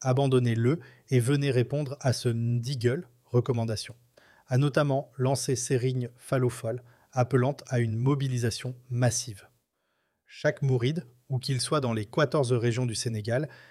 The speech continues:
est appelé à apporter sa pierre à l'édifice, a ajouté le calife des Baye Folles,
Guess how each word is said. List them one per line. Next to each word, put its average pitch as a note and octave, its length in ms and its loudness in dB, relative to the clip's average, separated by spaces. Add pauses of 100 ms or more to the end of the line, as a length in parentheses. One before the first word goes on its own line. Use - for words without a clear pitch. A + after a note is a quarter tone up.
(220)
est B2+ 180 0
appelé E3+ 240 0
à D3+ 80 4
apporter B2+ 340 0
sa A#2+ 220 -2
pierre - 380 0
à B2 80 -2
l'édifice, A#2 600 -4 (680)
a A2+ 160 -4
ajouté A2+ 400 -2
le G#2+ 140 -4
calife A#2 540 -4
des G#2+ 140 -10
Baye G#2+ 180 -6
Folles, C3+ 340 -4